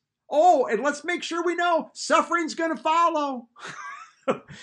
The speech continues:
We don't advertise that, but he actually says here, "You are actually called to suffer." That's part of God's plan for us as believers. And we've been over this in other passages of Scripture. "Since Christ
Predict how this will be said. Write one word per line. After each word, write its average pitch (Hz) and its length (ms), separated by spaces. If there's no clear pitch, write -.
We 214 140
don't 269 240
advertise 160 680
that, 87 300
but 131 260
he 185 200
actually 175 460
says 208 280
here, 131 120
"You 143 180
are 151 120
actually 143 340
called 139 320
to 147 40
suffer." 160 460
That's 120 240
part 120 340
of 131 300
God's 123 360
plan 196 480
for 107 200
us 98 220
as 107 120
believers. 131 840
And 110 160
we've 127 240
been 143 140
over 139 220
this 135 240
in 123 100
other 127 220
passages 127 640
of 127 80
Scripture. - 480
"Since 208 380
Christ 254 460